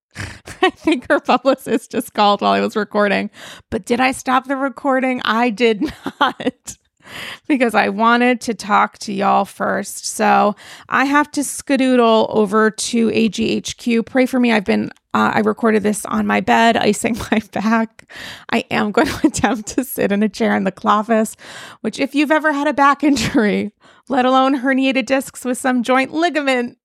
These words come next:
yada, you know that that is a seemingly impossible task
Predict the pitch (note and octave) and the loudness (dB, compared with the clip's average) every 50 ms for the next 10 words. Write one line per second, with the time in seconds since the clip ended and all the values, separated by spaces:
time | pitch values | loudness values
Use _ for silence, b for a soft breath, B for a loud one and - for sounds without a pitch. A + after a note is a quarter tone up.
0 | _ - B3 A#3+ B3+ A#3 A3+ A3+ A3 G#3+ G#3+ G#3+ A3 G#3+ B B B B B B | _ -6 -2 2 4 4 4 4 4 2 2 2 0 -2 B B B B B B
1 | B G#3+ G#3 A#3+ C4+ C4+ C#4+ C#4+ C#4+ C4+ C#4 C4 - C4 C4 C4 C4+ C4+ C4 - | B -2 0 2 4 4 6 4 4 4 2 0 2 2 4 4 4 2 2 0
2 | - _ - B3 B3 - - E4 E4 E4 D#4+ D#4+ D#4+ D#4+ D#4 D4+ C#4 B3 C#4 D#4 | -6 _ -2 -2 -2 -2 0 0 0 0 2 0 2 2 0 0 0 0 2 2
3 | D#4 - - C#4 - - - - A3 - G3+ G#3 G#3+ - - - - - - | 2 0 -2 -6 -6 -6 -6 -4 -2 0 0 0 -2 -4 -8 -14 -16 -18 -20